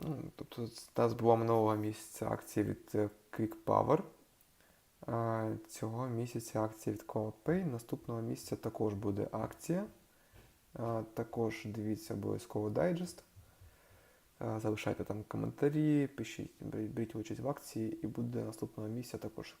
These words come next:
крута акція, крутий розіграш на безкоштовну зарядку від, е, ще одного українського бірінга.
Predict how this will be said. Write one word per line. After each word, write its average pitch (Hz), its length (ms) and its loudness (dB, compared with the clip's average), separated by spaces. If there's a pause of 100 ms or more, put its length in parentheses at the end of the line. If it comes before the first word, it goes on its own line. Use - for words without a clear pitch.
крута - 420 -6 (340)
акція, - 380 -6
крутий 113 640 -4
розіграш 110 480 -2
на 110 60 -4
безкоштовну 104 540 -4
зарядку - 380 -2 (840)
від, 113 260 -6 (120)
е, 113 240 0
ще - 200 0
одного 104 440 2
українського 107 560 -4
бірінга. 147 440 -2